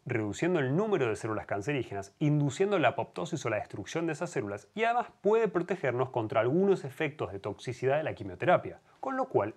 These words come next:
es una gran herramienta. Ahora bien, consumir ajo puede traer grandes beneficios, pero ¿es lo mismo si consumo el ajo fresco o crudo que si lo como cocido?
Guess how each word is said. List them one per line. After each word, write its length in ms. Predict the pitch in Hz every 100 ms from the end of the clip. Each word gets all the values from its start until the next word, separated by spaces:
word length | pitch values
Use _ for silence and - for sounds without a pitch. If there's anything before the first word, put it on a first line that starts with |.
| _
es 180 | 208 -
una 200 | 175 131
gran 280 | 131 165 175
herramienta. 540 | 113 123 196 117 - _ _ _
Ahora 280 | - 226 202
bien, 320 | 117 90 87 _ -
consumir 460 | 180 180 214 247
ajo 260 | 247 - 143
puede 200 | 151 147
traer 260 | 135 135 123
grandes 340 | 131 143 127
beneficios, 640 | 107 95 101 85 90 - - _ -
pero 160 | 220
¿es 80 | 226
lo 180 | 214 123
mismo 400 | 127 156 147 113
si 140 | 123
consumo 560 | 113 107 - 120 101 101
el 60 |
ajo 280 | 107 - 90
fresco 640 | - - 135 147 - - 107 -
o 160 | 120
crudo 420 | - 156 208 180 -
que 80 |
si 120 | - 110
lo 120 | 101
como 240 | 208 196
cocido? 560 | - - - 147 160